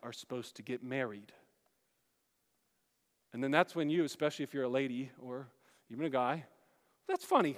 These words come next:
God never told me that. In fact, I don't think you're getting a second date, buddy." <laughs>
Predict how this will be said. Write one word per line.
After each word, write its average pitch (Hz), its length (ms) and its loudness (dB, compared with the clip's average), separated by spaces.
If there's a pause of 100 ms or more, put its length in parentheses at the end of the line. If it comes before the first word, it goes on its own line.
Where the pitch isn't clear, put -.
God 277 200 6
never 269 220 4
told 269 420 2
me 277 260 6
that. 139 520 0 (880)
In 202 80 -4
fact, 240 320 8
I 247 80 12
don't 294 140 8
think 226 180 0
you're 262 100 4
getting 220 260 8
a 220 40 8
second 233 380 6
date, 269 340 2
buddy." 160 320 4 (1500)
<laughs> 202 80 -6